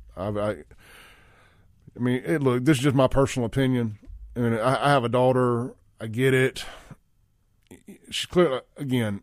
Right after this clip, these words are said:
it, it's, it does scream mental health crisis. More, I think, more so than wanting to go home. She's kinda been out there living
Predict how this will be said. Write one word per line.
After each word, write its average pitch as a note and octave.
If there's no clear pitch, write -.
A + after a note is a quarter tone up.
it, A#2
it's, -
it C#3
does C#3
scream A#2+
mental C3
health B2
crisis. B2
More, B2+
I A2+
think, A#2
more A#2
so A#2+
than A#2
wanting A#2
to G#2+
go G#2
home. A#2+
She's -
kinda A#2+
been A#2+
out A2+
there A#2
living A#2